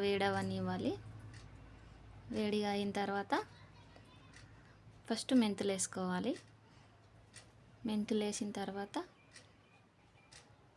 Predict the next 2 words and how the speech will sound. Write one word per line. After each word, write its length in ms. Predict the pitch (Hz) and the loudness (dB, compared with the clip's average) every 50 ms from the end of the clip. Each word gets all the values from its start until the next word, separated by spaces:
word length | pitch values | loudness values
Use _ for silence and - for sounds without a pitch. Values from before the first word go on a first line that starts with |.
| - - - - - - - - - - - - - - - - - - - - - - - - - - - | -20 -20 -20 -20 -20 -20 -20 -20 -20 -20 -20 -20 -20 -20 -20 -20 -20 -20 -20 -20 -20 -20 -20 -20 -16 -14 -14
ఇప్పుడు 220 | 240 - 262 277 269 240 220 | -2 2 4 6 6 6 4
ఆనియన్స్, 460 | 214 208 202 190 180 170 175 - - | 4 2 2 0 0 0 2 0 0